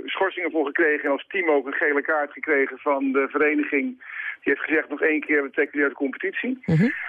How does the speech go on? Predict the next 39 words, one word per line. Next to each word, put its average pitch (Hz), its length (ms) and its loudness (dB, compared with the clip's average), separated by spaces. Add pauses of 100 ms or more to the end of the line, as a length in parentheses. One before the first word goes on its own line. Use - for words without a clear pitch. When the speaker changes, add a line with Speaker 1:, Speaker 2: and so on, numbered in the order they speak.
Speaker 1:
En 180 260 2
er 175 140 4
is 170 100 -2
een, 165 220 0
eh, 160 180 4
incident 156 400 -2
geweest 151 480 0
met 147 240 2
een, 147 280 2
eh, 147 260 4
het 143 160 -2
A 165 140 -2
één, 165 320 0
eh, 160 260 2
elftal 156 480 2
van, 143 400 0
eh, 139 100 2
de 135 80 0
club. 160 280 0 (580)
En 143 100 0
dat 139 100 2
heeft 143 260 0
tot, 135 260 -6
eh, 139 180 4
tot 139 220 -4
langere 143 300 2
schorsingen 139 440 0
geleid 135 420 0
van, 139 320 0
eh, - 840 -4
negen 143 340 2
en 139 80 -2
achttien 143 260 -4
maanden. 127 440 -2
Speaker 2:
Zo, 233 360 2 (280)
w-, 202 220 0
wat 240 180 2
gebeurde 247 320 2
daar? 269 240 2